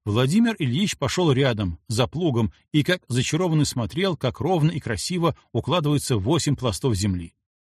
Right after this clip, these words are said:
Мы, члены комиссии "Электроплуг", просили Владимира Ильича держаться подальше от плуга, так как мог оборваться трос, или плуг мог потерять устойчивость, выскочить из борозды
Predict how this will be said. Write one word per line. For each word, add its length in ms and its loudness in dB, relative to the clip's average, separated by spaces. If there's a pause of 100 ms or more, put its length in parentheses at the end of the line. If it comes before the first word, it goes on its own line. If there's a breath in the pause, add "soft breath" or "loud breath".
(460)
Мы, 260 2
члены 380 2
комиссии 640 0
"Электроплуг", 800 -2 (220 soft breath)
просили 420 0
Владимира 400 2
Ильича 400 2 (240 soft breath)
держаться 480 0
подальше 540 0
от 120 -4
плуга, 460 -2 (240)
так 180 2
как 180 -2
мог 240 0
оборваться 480 0
трос, 460 -4 (140)
или 180 2
плуг 400 -4
мог 220 -2
потерять 420 -2
устойчивость, 720 -2 (220 soft breath)
выскочить 520 0
из 140 0
борозды 560 0